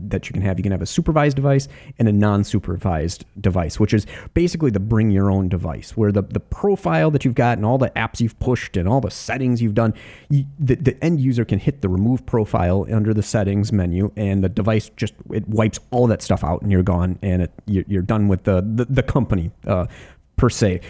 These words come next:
Whereas the supervised devices, you don't have that, you, you can have that option available, but you can actually lock it down so you do not, uh, so you cannot remove the profile and everything, 'cause the device is essentially an owned device,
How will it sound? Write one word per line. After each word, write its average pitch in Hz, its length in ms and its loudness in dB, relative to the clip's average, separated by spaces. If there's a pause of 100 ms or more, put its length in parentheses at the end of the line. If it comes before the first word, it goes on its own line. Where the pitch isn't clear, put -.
(140)
Whereas 135 200 2
the 117 80 0
supervised 196 480 2
devices, 120 520 2
you 135 200 2
don't 170 280 2
have 147 500 -2
that, 127 320 0
you, 147 160 2
you 135 160 2
can 156 160 2
have 175 320 -2
that 143 220 0
option 117 320 0
available, 117 440 2
but - 200 -2
you 107 100 2
can 123 140 0
actually 107 240 0
lock 98 340 2
it - 80 -4
down 87 240 0
so - 140 -6
you 90 100 -2
do 92 140 -2
not, 92 360 0 (300)
uh, 85 500 0
so - 160 -2
you 95 120 0
cannot 95 320 0
remove 92 420 0 (300)
the 98 160 -2
profile 85 580 0
and 85 60 0
everything, 85 280 0
'cause 98 220 0
the 98 80 0
device 117 300 2
is 104 100 -2 (100)
essentially 127 520 0
an 92 180 2
owned 98 400 2 (300)
device, 82 500 -4